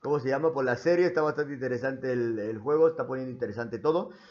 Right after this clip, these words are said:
Ah, pero me voy a, me voy a ir a explorar, a ver, me voy a re-, me voy a teletransportar y lo voy a dejar allá.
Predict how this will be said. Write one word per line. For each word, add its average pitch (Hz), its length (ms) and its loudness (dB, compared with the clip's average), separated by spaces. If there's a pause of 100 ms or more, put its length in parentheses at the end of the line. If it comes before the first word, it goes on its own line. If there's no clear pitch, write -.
(140)
Ah, 170 240 4
pero 143 120 -2
me 143 120 -6
voy 170 180 2
a, 156 300 6
me 135 120 -2
voy 147 200 0
a 160 100 4
ir 160 120 2
a - 20 6
explorar, 139 600 2
a 120 120 -2
ver, 123 160 0
me 123 100 -4
voy 131 160 -2
a 139 240 0
re-, 120 160 -2
me 123 100 -4
voy 139 140 -2
a 156 40 -6
teletransportar 117 680 -2
y 135 40 -10
lo 131 80 -4
voy 123 80 2
a 120 40 -2
dejar 123 140 -4
allá. 120 340 -4